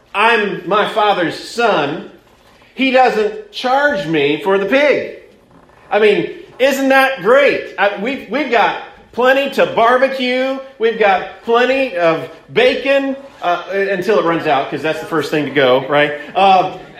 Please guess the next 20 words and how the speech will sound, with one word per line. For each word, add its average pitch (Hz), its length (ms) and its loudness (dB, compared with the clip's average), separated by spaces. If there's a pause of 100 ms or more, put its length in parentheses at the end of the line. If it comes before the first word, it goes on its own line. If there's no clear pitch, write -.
we've 247 160 -2
got 214 320 0
sausage. 277 640 0
We've 254 180 -6
got 220 220 0
all 302 340 4
this 226 300 -4
wonderful 208 1120 -2
pork 302 460 2 (300)
to 190 100 -8
eat 147 480 -8 (580)
because 190 460 0
my 196 180 2
father 214 880 0 (440)
is 180 160 -6
a 190 80 -4
farmer 202 760 -2 (380)
who 180 180 -2
raises 196 440 0
pigs, 151 520 -4